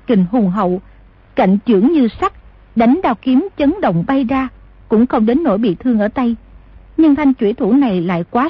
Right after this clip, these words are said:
sắc bén. Nội kình mấy mươi năm khổ luyện của Hải Lão Công vẫn không thể hất khí giới tung ra khỏi tay, mà lại bị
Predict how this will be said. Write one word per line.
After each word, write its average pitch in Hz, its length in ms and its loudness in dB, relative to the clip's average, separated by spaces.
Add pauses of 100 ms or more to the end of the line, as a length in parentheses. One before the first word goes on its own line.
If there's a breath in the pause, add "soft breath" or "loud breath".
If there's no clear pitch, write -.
sắc - 180 -8
bén. 240 220 2 (480)
Nội 220 180 2
kình 202 400 0
mấy 277 220 -2
mươi 330 100 -4
năm 262 200 2
khổ 208 200 -2
luyện 226 260 -2
của 262 140 -2
Hải 226 200 -2
Lão 220 140 0
Công 233 280 0 (260 soft breath)
vẫn 220 240 2
không 302 240 -2
thể 214 260 -4
hất - 240 -6
khí 330 140 -2
giới 277 240 2
tung 285 300 2
ra 262 140 -4
khỏi 220 260 -6
tay, 269 240 -2 (360 soft breath)
mà 214 140 2
lại 180 280 -2
bị 190 240 0